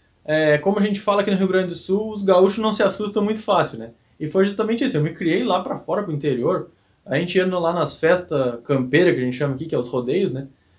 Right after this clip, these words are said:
A gente ia lá e via briga de faca, tiro de revólver. Então aquela pequena, aquele pequeno desentendimento ali com aquele cliente, pra mim era tranquilo, né? Então eu não tava muito preocupado com aquilo.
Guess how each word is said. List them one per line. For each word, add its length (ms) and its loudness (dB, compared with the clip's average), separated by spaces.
A 60 -10
gente 120 -4
ia 120 4
lá 220 4
e 40 2
via 220 2
briga 260 0
de 120 0
faca, 420 -2
tiro 260 -4
de 80 -4
revólver. 560 0
Então 220 0
aquela 580 4
pequena, 920 2
aquele 200 -2
pequeno 260 0
desentendimento 800 2
ali 220 2
com 140 -4
aquele 220 -2
cliente, 420 -2
pra 240 -4
mim 120 -4
era 140 -2
tranquilo, 480 2
né? 160 -4
Então 180 -4
eu 80 0
não 80 2
tava 140 2
muito 220 0
preocupado 460 0
com 80 -2
aquilo. 280 -4